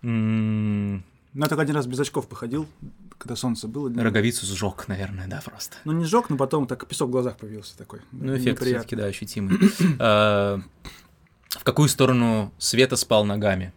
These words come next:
Speaker 2: <laughs> В какую сторону света спал ногами? Щас скажу.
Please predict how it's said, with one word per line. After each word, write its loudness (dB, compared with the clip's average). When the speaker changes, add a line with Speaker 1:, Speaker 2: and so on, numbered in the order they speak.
Speaker 2:
<laughs> -8
В -16
какую -4
сторону -4
света -6
спал -10
ногами? -8
Щас -18
скажу. -12